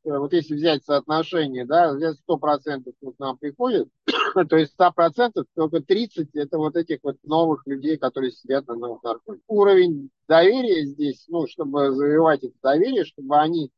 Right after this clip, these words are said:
поняли, что здесь безопасная среда, это очень сложно. Это долго надо работать с человеком, чтобы, ну, он понял, что он сюда может к нам приходить, и, и здесь никто его никуда не отдаст,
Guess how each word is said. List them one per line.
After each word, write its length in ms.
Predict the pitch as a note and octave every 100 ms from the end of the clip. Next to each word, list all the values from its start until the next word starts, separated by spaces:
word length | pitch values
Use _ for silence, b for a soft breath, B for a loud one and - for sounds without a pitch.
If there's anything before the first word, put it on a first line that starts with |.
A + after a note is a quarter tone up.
| -
поняли, 500 | F#3+ F#3+ E3 D3+ C#3+
что 720 | - D#3 D3 C#3+ C#3 C3 A#2
здесь 440 | A#2+ B2+ C#3 E3+ C3+ _ _ _
безопасная 800 | D3 D#3 E3 F3 F3 C#3 C3 B2
среда, 560 | - D3 D3 G3+ B3+ C4 _
это 80 | F#3
очень 220 | D#3+ -
сложно. 360 | - D3 A#2 -
Это 200 | C3 C#3+
долго 520 | C3+ B2 F#3+ G#3 D#3+
надо 240 | D#3 D3 C#3
работать 320 | C#3+ C#3 A#2+
с 40 |
человеком, 580 | - - C3+ D3+ F#3+ D#3
чтобы, 760 | - - B2 C3 B2+ A#2 A2+ G2+ G#2 G#2 - _
ну, 160 | D3+ C3
он 160 | C3 B2+
понял, 580 | F3+ F#3+ F#3 E3+ C3+ - _ _ _ _
что 180 | D#3
он 80 | C#3
сюда 300 | - D3 F3
может 300 | D#3 D#3 C#3
к 20 | -
нам 200 | C#3 B2
приходить, 540 | C3 C3+ B2+ D#3 F3 _
и, 60 | B2+
и 920 | A#2 A2+ G#2+ A2 B2 B2 A#2+ A#2+ A2+
здесь 260 | B2+ C#3+
никто 360 | C3+ B2 - D3
его 480 | C#3+ C3 C3 C3 B2
никуда 500 | B2 A2+ B2+ C#3 C3+
не 160 | B2
отдаст, 720 | A#2+ A2+ A2 - - D3+ E3